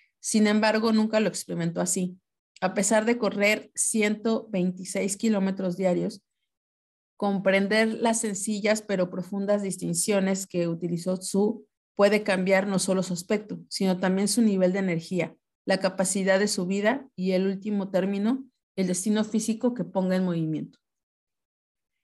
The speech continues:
La mayor diferencia entre salud y buen estado físico procede de la comprensión de la distinción entre ejercicio aeróbico y anaeróbico, entre resistencia y potencia.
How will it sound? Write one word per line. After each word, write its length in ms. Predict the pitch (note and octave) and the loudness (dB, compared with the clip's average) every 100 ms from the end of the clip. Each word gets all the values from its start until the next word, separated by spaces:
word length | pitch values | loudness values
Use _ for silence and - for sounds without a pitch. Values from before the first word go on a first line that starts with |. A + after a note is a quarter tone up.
| _ _ _ | _ _ _
La 120 | G3+ G#3 | 2 4
mayor 300 | A3 C4+ C#4 | 6 6 4
diferencia 460 | F4 A#3+ A3+ A3+ | 2 4 4 4
entre 160 | B3 G#3+ | 2 0
salud 340 | F#3+ F3+ F#3+ | -2 0 0
y 80 | A3 | -2
buen 160 | G3 G3 | -2 -6
estado 360 | F#3+ F#3+ F#3+ | -4 -4 -2
físico 500 | F#3+ F3 F#3+ F#3+ F#3+ | -4 -6 -6 -6 -4
procede 520 | F3+ F3+ G3 F#3+ G3 | 0 2 4 6 6
de 120 | F#3 E3+ | 4 2
la 180 | E3 | 2
comprensión 800 | E3+ E3 E3+ E3+ E3+ F#3 F#3 A3 - _ _ - | 0 -2 -2 -4 -4 0 0 -2 -10 _ _ 0
de 100 | F#3 | 4
la 120 | F3+ | 4
distinción 720 | F3 F3 - F3+ F3+ G3+ G3+ A3 | 2 -2 -4 -4 0 0 -2 -2
entre 260 | F#3+ F#3 | -4 -2
ejercicio 580 | F3+ F3 E3+ G3 - A3 - | -4 -4 -4 -2 2 0 2
aeróbico 800 | F3+ F3 F3+ F#3+ F#3+ B3 B3 - | 2 4 4 2 -2 -6 -6 -4
y 180 | F3+ F3+ | 2 4
anaeróbico, 800 | F3 F3 F3 G#3 G3 F#3+ - - _ _ _ _ _ - | 4 4 4 2 0 -4 -10 -20 _ _ _ _ _ -2
entre 320 | G3 G3 G3 | 0 4 4
resistencia 800 | F#3+ F#3+ F3+ - G#3 G#3 B3 B3 | 4 0 -2 0 0 2 0 -2
y 120 | F#3+ | -6
potencia. 600 | E3+ E3+ F3 E3+ E3 E3 | -6 -4 -2 -2 -4 -8